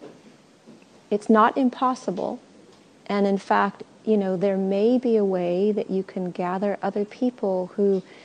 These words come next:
have a similar concern that you do and begin in a loving way to start opening the conversation up. What's happening with the teachers that they're so exhausted that they're yelling at children who've got no capacity to self-regulate?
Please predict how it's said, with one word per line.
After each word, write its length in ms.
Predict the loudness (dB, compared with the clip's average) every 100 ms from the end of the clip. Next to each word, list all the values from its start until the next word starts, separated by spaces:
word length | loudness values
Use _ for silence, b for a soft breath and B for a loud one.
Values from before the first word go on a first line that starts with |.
| B B
have 400 | -4 -2 -2 -6 -8
a 80 |
similar 920 | -10 -6 0 2 2 2 0 -2 -4 -10 -18 -20 -20
concern 680 | -8 -8 -6 -4 -4 -2 -4
that 180 | -4 -6
you 160 | -6
do 260 | -4 -4 -4 -8 -20 -20 B B B B B -20 -20 -20 -10 -2
and 460 | 0 0 -2 -4 -10 -20 -20 -20 -4
begin 640 | -2 2 4 4 4 0 -2
in 220 | -2 -2
a 220 | -2 -8 -8
loving 580 | -4 -2 -2 -2 -4 -6
way 460 | -8 -8 -8 -8 -10 -18 -16
to 60 | -12
start 360 | -6 0 0 2
opening 480 | 2 2 0 0 0
the 80 | -2
conversation 800 | -6 -6 -6 -4 -4 -4 -4 -4
up. 120 | -6 -6
What's 220 | -6 -4
happening 380 | -6 -4 -2 -2
with 140 | -4
the 80 | -6
teachers 480 | -4 -4 -4 -8 -6
that 160 | -8
they're 100 | -8
so 220 | -6 -4 -4
exhausted 640 | -4 -4 -4 -6 -10 -10 -10
that 120 | -8
they're 120 | -4
yelling 420 | -2 -2 -2 -4
at 100 | -8
children 520 | -12 -8 -8 -6 -10 -10
who've 140 | -12
got 160 | -10 -8
no 120 | -8
capacity 600 | -8 -12 -12 -12 -10 -10
to 80 | -10
self-regulate? 800 | -10 -10 -8 -10 -8 -10 -12 -14